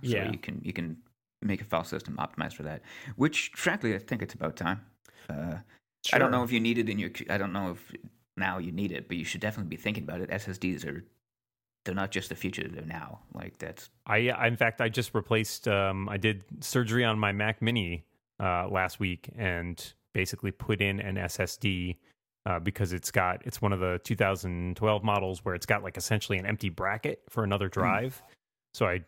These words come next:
Speaker 3: took it all apart, which is a pain 'cause the S S D is, <laughs> the slot is all the way on the top of the computer. So when you flip it over, it's all the way on the bottom. You have to take everything else
Speaker 2: <laughs>
Speaker 3: out. Um, but I put that in, cloned, basically,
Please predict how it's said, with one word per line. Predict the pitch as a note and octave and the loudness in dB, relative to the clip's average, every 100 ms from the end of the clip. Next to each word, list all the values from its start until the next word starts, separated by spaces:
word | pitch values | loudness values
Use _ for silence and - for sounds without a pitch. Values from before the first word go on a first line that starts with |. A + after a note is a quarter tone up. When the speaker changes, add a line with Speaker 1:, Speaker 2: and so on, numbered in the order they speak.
| - - - | -12 -6 2
Speaker 3:
took | D3+ | 6
it | D3 | 6
all | C#3+ | 6
apart, | B2+ A#2+ A2+ - | 4 2 2 -2
which | - G#2 | -4 0
is | |
a | G2+ | 0
pain | A2 G2+ G2+ | 2 2 2
'cause | G2+ F2+ | 0 0
the | F#2 G2 | -2 -2
S | G#2 - | -4 -4
S | F#2 | -4
D | G#2+ G2 | -2 0
is, | F#2 F2 - - | 0 -4 -10 -8
<laughs> | |
the | - F#2 | -2 0
slot | - - B2+ C3 A#2+ | 2 2 2 2 2
is | B2+ | 2
all | C3+ B2 | 4 4
the | |
way | A#2+ A#2+ | 6 4
on | A2 G#2+ | 4 2
the | G#2 F#2 - | 0 -2 -2
top | A2+ C3 - | 2 4 4
of | D#3 C3+ | 2 4
the | D#3 | 2
computer. | D#3 D3+ E3 E3+ | 2 2 2 2
So | B2 | 2
when | G2+ | 2
you | G2 | 0
flip | - G2+ | 0 0
it | G2 | 2
over, | G2 A2 | 2 2
it's | G#2 | 0
all | E3 | 0
the | F#3+ | 2
way | F#3 | 2
on | |
the | E3+ | 4
bottom. | G3 C#3 G#2 | 4 4 0
You | |
have | - | -2
to | C#3 | 0
take | A2 - | -2 0
everything | B2 A2+ C3 B2+ | 0 4 4 6
else | A2 A2 | 4 4
Speaker 2:
<laughs> | A#2 | 2
Speaker 3:
out. | F#2+ F2 - - - - - | 2 -2 -10 -18 -20 -20 0
Um, | A2 G#2 F#2 F#2+ - - | 4 4 2 -4 -8 -6
but | A#2+ - D#3 A#2 | 6 8 8 6
I | A#2 G#2+ | 2 0
put | D3+ D3 | 2 4
that | B2+ | 6
in, | B2 A#2+ A#2 | 6 2 0
cloned, | - B2+ A#2+ B2 A#2 A2+ - - _ _ _ | 0 2 4 4 0 -2 -8 -14 _ _ _
basically, | A2 A2 A#2 - A2+ G#2 G2+ G2+ | 2 4 0 2 0 2 2 0